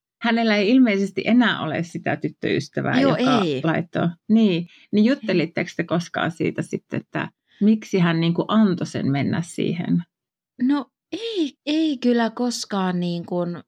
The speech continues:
Speaker 2: ei puhuttu niistä syistä, mutta puhuttiin toki siitä hänen käytöksestään.
Speaker 1: Mm.
Speaker 2: Ja jotenkin voivoteltiin sitä, että voi että, ja se oli niin hankala tyyppi, ja, ja et oli muutenkin siinä parisuhteessa niin kuin vaikeuksia.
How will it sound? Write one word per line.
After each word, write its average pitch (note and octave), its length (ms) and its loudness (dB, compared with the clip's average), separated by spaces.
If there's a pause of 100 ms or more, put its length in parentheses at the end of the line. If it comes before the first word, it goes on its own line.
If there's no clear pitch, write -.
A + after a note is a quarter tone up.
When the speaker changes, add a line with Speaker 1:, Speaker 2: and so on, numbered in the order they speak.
Speaker 2:
ei B3+ 160 2
puhuttu C#4 480 -2
niistä F#3 540 0 (160)
syistä, D#3 720 -6
mutta F#3 260 -6
puhuttiin B3 480 0
toki G#3 300 -2
siitä G3 200 -2
hänen A#3 280 2
käytöksestään. - 1120 -4 (480)
Speaker 1:
Mm. G#3+ 360 6 (300)
Speaker 2:
Ja F3+ 280 0
jotenkin D#3+ 580 -2 (260)
voivoteltiin D#3 720 -2
sitä, D3+ 240 -8
että D#3 200 -14
voi E3+ 180 -4
että, D3 300 -10
ja D#3 140 -10
se D#3+ 120 -8
oli D3+ 160 -8
niin - 180 -8
hankala F#3 540 0
tyyppi, A#3+ 540 -6
ja, G3+ 240 -4 (600)
ja F#3+ 120 -6
et F3+ 260 -6
oli E3+ 180 -2
muutenkin E3 420 -6
siinä D#3 220 -8
parisuhteessa F3 800 -10
niin F3 160 -10
kuin F#3+ 140 -16
vaikeuksia. A3 880 -6